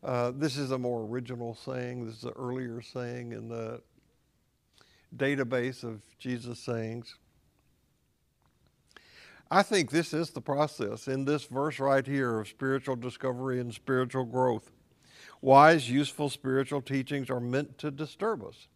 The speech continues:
They're meant to unsettle our assumptions. They are intended to provoke inquiry and exploration.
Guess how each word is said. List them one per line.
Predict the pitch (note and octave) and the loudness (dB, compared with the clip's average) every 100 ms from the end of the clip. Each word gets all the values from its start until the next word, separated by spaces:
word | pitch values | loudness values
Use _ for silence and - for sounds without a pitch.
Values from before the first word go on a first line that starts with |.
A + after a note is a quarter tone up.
| _ - - - | _ -20 -20 -2
They're | C3 B2+ | 2 2
meant | C3+ E3 - | 2 0 -2
to | D3+ C#3 - | -4 -4 -2
unsettle | D3+ D3+ - - F3 D#3+ C#3+ A#2+ - | -4 -4 -8 -2 0 0 -2 -4 -2
our | C3+ B2+ B2 - | 0 2 0 -2
assumptions. | A#2+ - D3+ C#3 - - - - _ _ _ - - - - | -10 -4 -2 -2 -6 -10 -12 -16 _ _ _ -20 -20 -20 4
They | C#3+ D3 | 8 8
are | C#3 | 8
intended | C#3 C3+ A#2 - F#3 E3+ A#2+ G#2 G2 | 4 0 -2 2 2 4 0 -2 -6
to | C3 | -8
provoke | G#2+ B2+ A#2+ C3+ C#3 - | -6 -6 0 2 0 -2
inquiry | D#3 E3 D3 D3 B2+ A2 G#2+ - | -2 -2 -2 0 0 0 -2 -4
and | B2+ A#2+ B2 | -4 -4 -6
exploration. | C3 A#2 - - C3 B2+ C#3 C#3 - G#2+ | -4 -6 -8 -6 -2 0 0 -2 -6 -16